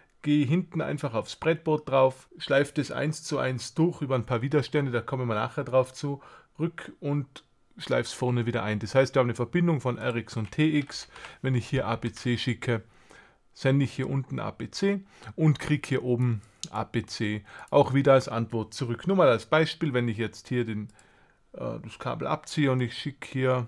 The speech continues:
jetzt habe ich das Receive-Kabel abgezogen, jetzt kriege ich jede Menge Müll rein,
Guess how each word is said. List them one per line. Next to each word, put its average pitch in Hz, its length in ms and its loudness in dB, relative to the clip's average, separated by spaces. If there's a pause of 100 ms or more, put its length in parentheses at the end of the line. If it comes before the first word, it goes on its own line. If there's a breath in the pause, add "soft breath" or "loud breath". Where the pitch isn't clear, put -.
(140)
jetzt 120 220 0
habe 117 160 2
ich 104 80 -4
das - 200 -14 (1120)
Receive-Kabel 143 640 0
abgezogen, 135 420 -4
jetzt 123 140 -4
kriege 123 240 -4
ich 107 80 -6
jede 123 160 -4
Menge 113 220 -4
Müll 180 200 0
rein, 175 300 -2